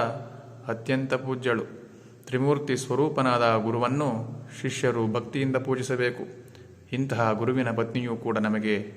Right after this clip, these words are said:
ತಾಯಿಯಾಗಿರುತ್ತಾಳೆ. ಆನಂತರ ಮಿತ್ರಪತ್ನಿ. ಮಿತ್ರನೆಂದರೆ ಸ್ನೇಹಿತ. ತನ್ನ ಸ್ನೇಹಿತನಾಗಿ ತನ್ನ ಪ್ರಾಣಗಳನ್ನೇ ಕೊಡುವಂತಹ ಪುಣ್ಯಾತ್ಮನೇ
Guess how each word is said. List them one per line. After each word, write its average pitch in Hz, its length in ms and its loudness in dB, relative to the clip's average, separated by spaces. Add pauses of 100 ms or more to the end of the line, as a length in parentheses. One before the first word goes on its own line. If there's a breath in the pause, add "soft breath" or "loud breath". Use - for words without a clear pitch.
(300)
ತಾಯಿಯಾಗಿರುತ್ತಾಳೆ. 120 960 2 (840 loud breath)
ಆನಂತರ 117 380 2 (640 loud breath)
ಮಿತ್ರಪತ್ನಿ. 139 760 0 (420)
ಮಿತ್ರನೆಂದರೆ 127 760 0
ಸ್ನೇಹಿತ. 127 480 -2 (760 loud breath)
ತನ್ನ 123 240 2 (300)
ಸ್ನೇಹಿತನಾಗಿ 123 680 0
ತನ್ನ 110 260 0
ಪ್ರಾಣಗಳನ್ನೇ 120 760 2
ಕೊಡುವಂತಹ 113 540 0
ಪುಣ್ಯಾತ್ಮನೇ 117 800 0